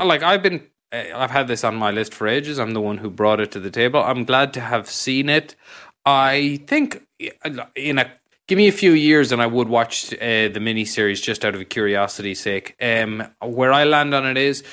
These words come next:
there's no question that this is, um, high art and a filmmaker at the top of his effing game. I will, I'm very interested to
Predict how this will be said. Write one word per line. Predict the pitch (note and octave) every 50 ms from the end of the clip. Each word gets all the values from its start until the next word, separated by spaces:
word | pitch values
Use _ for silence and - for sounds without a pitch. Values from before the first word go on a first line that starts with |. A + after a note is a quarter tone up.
| - - - _
there's | - B2 B2 C3+
no | D3 C#3
question | - - C#3+ C3+ B2 - - - G#2+ G2+
that | F#2+ G2 -
this | - G#2 F#2+ - G2+
is, | F#2+ F2+ F#2 - -
um, | F#2 G2 F#2+ F#2 F#2 F#2 - _ _ -
high | - - A2+ G#2+ G#2 G2 F#2+
art | F#2+ G2 G2+ G#2 G2+ F#2 -
and | G2 F#2+ F2+
a |
filmmaker | - - A2 G#2 G2+ G2+ G2 F#2+ - - F#2+ F#2 F2+
at | F2+ - -
the | F#2+ F#2
top | - - - - - G2+ G2+ - - -
of | F#2 F2 D#2+
his | G2 F#2 G2 G2 F#2+ F2+ F2 - - _ -
effing | G#2+ G#2 G2 - - F2+ F2+ F2+ F2+ E2+
game. | F#2 F#2+ G2 G2+ G2 F#2+ F#2 F#2 - - - - - - _ -
I | A#2+ B2 B2 A#2+ A#2+ A#2+
will, | A#2+ A#2+ B2 C3 C3 B2+ B2+ B2 -
I'm | C3+ C3 B2 A#2+
very | B2 C#3 D3+ D#3 D3+
interested | D3 D3 D3+ C#3 B2 - B2 A2 - - - G#2+ F#2+ -
to | - - A2+ G#2+ G#2 G2+ G2